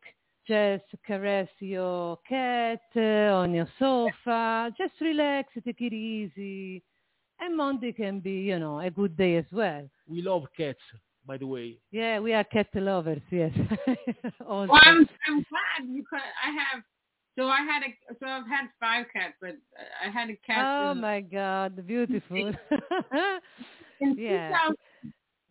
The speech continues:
Speaker 3: in two thousand twelve and thirteen, I had two cats that died. I had them for about twelve to thirteen years, and then I got another
Speaker 1: Oh, I
Speaker 3: one,
Speaker 1: see.
Speaker 3: and he only lived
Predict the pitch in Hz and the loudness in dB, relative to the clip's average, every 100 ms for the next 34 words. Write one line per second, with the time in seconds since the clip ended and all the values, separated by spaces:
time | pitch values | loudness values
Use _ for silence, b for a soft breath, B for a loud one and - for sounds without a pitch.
0 | _ 214 233 - 349 302 285 269 254 254 | _ -6 -4 -4 -6 -2 -2 -2 -4 0
1 | 233 226 220 214 208 214 202 190 190 180 | 0 0 -4 -6 -6 -8 -8 -6 -6 -8
2 | 160 _ - 220 - 180 - 175 147 156 | -10 _ -12 -10 -6 -6 -6 -10 -6 -4
3 | 139 123 147 160 156 160 160 160 147 143 | -2 -4 -6 -8 -8 -10 -10 -8 -8 -8
4 | - 160 143 - 160 156 165 151 139 139 | -10 -12 -12 -12 -12 -8 -4 -2 -2 -4
5 | 147 160 160 156 _ _ _ - 170 190 | -4 -4 -4 -6 _ _ _ -4 0 2
6 | 190 180 196 302 285 220 196 190 202 175 | 2 0 0 0 2 0 0 -4 -6 -10
7 | 160 - _ _ _ _ 196 196 202 247 | -12 -14 _ _ _ _ -6 -4 -4 -6
8 | 247 233 226 220 202 202 202 | -4 -4 -4 -4 -4 -4 -4